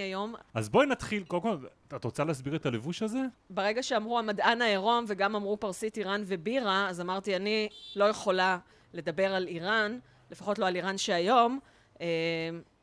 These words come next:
Speaker 1: על הרפובליקה האסלאמית, ולהופיע עירומה", אז הופעתי עם היג'אב. יש לי בתיק, אה, עוד כל מיני סוגים של היג'אב, אני לא אראה את כולם עכשיו,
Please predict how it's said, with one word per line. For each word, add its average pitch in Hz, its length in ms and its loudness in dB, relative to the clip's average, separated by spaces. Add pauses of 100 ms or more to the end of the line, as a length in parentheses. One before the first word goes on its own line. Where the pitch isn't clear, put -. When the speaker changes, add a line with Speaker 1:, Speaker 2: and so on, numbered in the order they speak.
(200)
Speaker 1:
על 165 80 -8
הרפובליקה 170 460 -6
האסלאמית, 208 720 -2
ולהופיע 165 460 -4
עירומה", 180 480 0
אז 180 100 -6
הופעתי 185 360 -4
עם 175 80 -6
היג'אב. 185 400 4 (320)
יש 214 220 -4
לי 269 80 -8
בתיק, 233 380 -6
אה, 214 160 2
עוד 208 160 0
כל 233 160 -4
מיני 226 200 -6
סוגים 214 260 -8
של 208 140 -6
היג'אב, 196 280 -2
אני 180 140 -4
לא 196 360 2
אראה 180 200 0
את 202 100 -4
כולם 196 280 0
עכשיו, 262 340 0